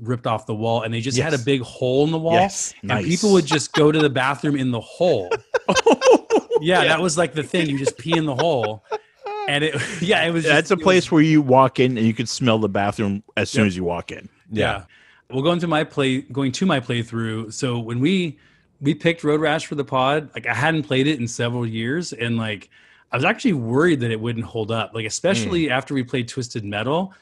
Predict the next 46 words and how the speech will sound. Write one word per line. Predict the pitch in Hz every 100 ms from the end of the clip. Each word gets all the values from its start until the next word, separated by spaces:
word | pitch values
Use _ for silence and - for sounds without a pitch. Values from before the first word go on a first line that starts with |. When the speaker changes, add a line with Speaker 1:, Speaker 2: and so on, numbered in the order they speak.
| _ _
Speaker 2:
Right. | 95 87 131
Speaker 1:
It's | 139
like, | 135 -
"I'm | 190 247
not | 202 156
a, | 139
Speaker 2:
Right. | - -
Good | 120
Speaker 1:
I'm | 160 180
Speaker 2:
point. | 123 135
Speaker 1:
not | 135 139 139
a | 120
fan | - 113 110 107 107 -
of | 120 107
early | 127 127 117
three | 113 117
D | 107 101
graphics. | 101 95 92 101 -
Like, | 110 107
I'm | 117
just, | 123 135 - -
I | 117
don't | 110 131 135
like | 135 120
Speaker 2:
That's | - -
a | 120
Speaker 1:
a |
lot | 117
Speaker 2:
very | 120
Speaker 1:
of | 120
Speaker 2:
good |
point. | 123
Speaker 1:
PlayStation | 117 113 127
games." | 120 117 117 113 - - _ _ _ -
We |
went | 135 147
back | 147 143
and |
we | 147
played | 147 143
Twisted | 131 127 127 113
Metal. | 113 113 113 113 110 -
It | 123
was | 113 101 - 123 120
not | 120 127 117 107
great. | 120 117 120